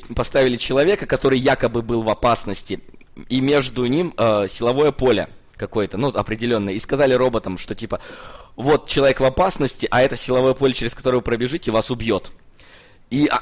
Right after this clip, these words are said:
в итоге ни один робот не побежал спасать. Всё-таки не поняли, почему не побежал спасать. А оказывается, ну, и начали их допрашивать всех.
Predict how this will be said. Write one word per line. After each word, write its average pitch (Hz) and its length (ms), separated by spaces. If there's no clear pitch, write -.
в 135 100
итоге 175 300
ни 147 100
один 151 240
робот 143 280
не 123 80
побежал 113 360
спасать. - 540
Всё-таки 110 360
не 120 80
поняли, 107 320
почему 117 480
не 92 100
побежал 92 360
спасать. 98 360
А 107 60
оказывается, 165 640
ну, 156 180
и 123 100
начали 139 320
их 127 80
допрашивать 131 580
всех. - 280